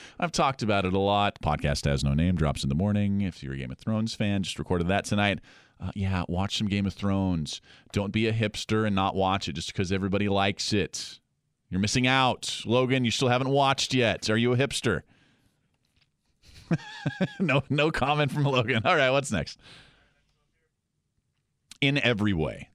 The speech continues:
The Pelicans will be affected in every way. The way the organization is run, the philosophy of,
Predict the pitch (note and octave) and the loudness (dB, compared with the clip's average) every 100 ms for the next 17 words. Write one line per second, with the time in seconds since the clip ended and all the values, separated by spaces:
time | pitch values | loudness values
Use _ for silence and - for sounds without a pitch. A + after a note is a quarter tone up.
0 | _ _ _ _ _ _ _ _ _ _ | _ _ _ _ _ _ _ _ _ _
1 | _ F#2 G2 C#3+ D3 D#3 D3 C3+ B2 A2 | _ -6 0 2 2 2 0 0 0 2
2 | C3 A#2 - A#2+ - G#2 - C3+ C3+ A#2+ | 2 2 2 0 0 -4 0 -2 2 0
3 | G#2 G#2+ F2+ D#2 G#1+ F#2 G2+ G#2+ A2+ A2 | 2 2 2 0 -4 -6 -2 0 2 2
4 | G#2 G2 F2 A#2+ C#3 D3+ C#3+ A#2 C3 C3 | 2 0 2 2 0 -2 -2 -2 0 2
5 | C3 B2+ - _ G2+ - G2+ G#2+ A2 G#2 | 0 -4 -10 _ -10 -4 0 0 0 -4
6 | - G#2+ G2+ F2+ | -2 0 0 -2